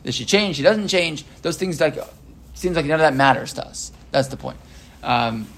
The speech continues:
and so, so don't bring me a, you can't just bring me a proof about this rule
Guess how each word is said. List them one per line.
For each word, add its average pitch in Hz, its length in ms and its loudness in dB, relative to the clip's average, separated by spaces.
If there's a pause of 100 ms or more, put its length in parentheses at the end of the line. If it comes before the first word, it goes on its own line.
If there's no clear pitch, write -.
(240)
and 123 240 -2
so, 120 460 2
so 123 140 -10
don't 160 240 2
bring 160 200 0
me 151 120 2
a, 135 80 4 (100)
you 135 160 -12
can't 175 160 0
just 156 80 -8
bring 165 140 -4
me 135 60 2
a 117 40 0
proof 190 420 -2
about 135 340 2
this 135 340 -4 (280)
rule 139 580 2